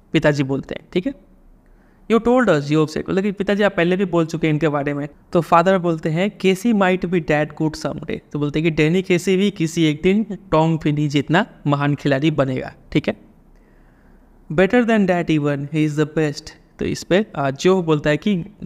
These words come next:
अ, डैनी केसी टॉम फिनी से भी अच्छा खिलाड़ी बनेगा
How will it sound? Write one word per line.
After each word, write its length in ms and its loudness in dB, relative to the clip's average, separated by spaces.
अ, 140 -6
डैनी 300 2
केसी 360 0
टॉम 360 0
फिनी 240 0
से 160 0
भी 300 0
अच्छा 280 -2
खिलाड़ी 340 -2
बनेगा 400 -6